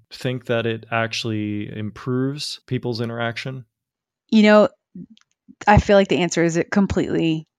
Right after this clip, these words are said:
Speaker 2: depends on who you're teaching and what you're teaching them. Some people are gonna think that's overdone, hokey, um, kinda icky feeling almost. Like,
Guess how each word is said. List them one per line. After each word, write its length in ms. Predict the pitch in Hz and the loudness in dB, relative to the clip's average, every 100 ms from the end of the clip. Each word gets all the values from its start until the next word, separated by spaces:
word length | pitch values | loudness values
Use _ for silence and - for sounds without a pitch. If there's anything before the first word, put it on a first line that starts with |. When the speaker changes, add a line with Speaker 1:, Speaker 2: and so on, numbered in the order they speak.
| - | -10
Speaker 2:
depends 640 | - - 131 113 160 - - | -8 -4 -4 -4 -8 -14 -4
on 300 | 160 156 160 - - | 0 0 -2 -6 -10
who 140 | - 185 | 0 2
you're 200 | 190 185 | 4 2
teaching 500 | 190 175 - 170 160 | -2 -2 -2 -2 -2
and 140 | 151 | 0
what 240 | 156 - | 0 0
you're 60 | 165 | -4
teaching 420 | - 151 - 151 | -4 -4 -4 -2
them. 360 | 151 147 147 143 | 0 0 -2 -6
Some 240 | - 170 | -4 -2
people 260 | 165 170 180 | -2 -2 0
are 40 | |
gonna 220 | 170 156 - | 0 -2 -2
think 240 | 160 156 - | -6 -4 0
that's 480 | 156 - - - - - - _ _ | 0 0 -6 -12 -12 -18 -20 _ _
overdone, 840 | 196 190 185 175 165 160 156 160 - _ _ | 4 4 4 4 4 2 2 -2 -6 _ _
hokey, 760 | - 202 175 170 170 165 160 156 - _ _ - | 0 4 4 4 2 4 2 0 -12 _ _ -2
um, 680 | 165 160 147 139 - 165 180 _ _ _ _ _ | 2 4 2 0 -2 -6 -8 _ _ _ _ _
kinda 280 | - 175 160 - | 0 0 0 0
icky 260 | 202 202 196 | -2 2 0
feeling 500 | - 202 202 196 196 | 0 0 2 2 4
almost. 600 | - 202 202 202 196 - | 4 6 6 6 4 0
Like, 360 | 170 160 156 | 0 0 0